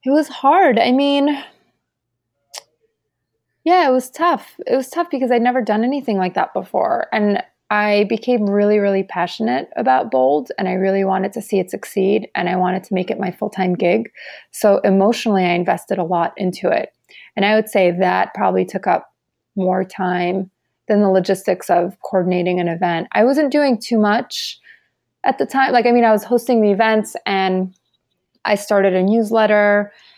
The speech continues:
and I was reaching out and connecting with people and curating speakers and, you know, like,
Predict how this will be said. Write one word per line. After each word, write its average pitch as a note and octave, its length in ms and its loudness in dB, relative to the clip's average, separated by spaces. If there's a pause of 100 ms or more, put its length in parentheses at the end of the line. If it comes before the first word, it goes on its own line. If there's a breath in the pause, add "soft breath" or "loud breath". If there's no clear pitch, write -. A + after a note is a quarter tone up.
(180 soft breath)
and F#3+ 120 0
I F#3 120 2
was F#3 160 -2
reaching G3 320 0
out F#3+ 160 2
and F3+ 120 -2
connecting F#3+ 500 -4
with F#3 120 -2
people B3+ 560 4
and F#3+ 160 2
curating F#3+ 480 -2
speakers A#3+ 1080 0 (440 soft breath)
and, F#3 640 -2
you G3+ 60 -2
know, F#3 600 -2 (720)
like, G#3+ 160 -4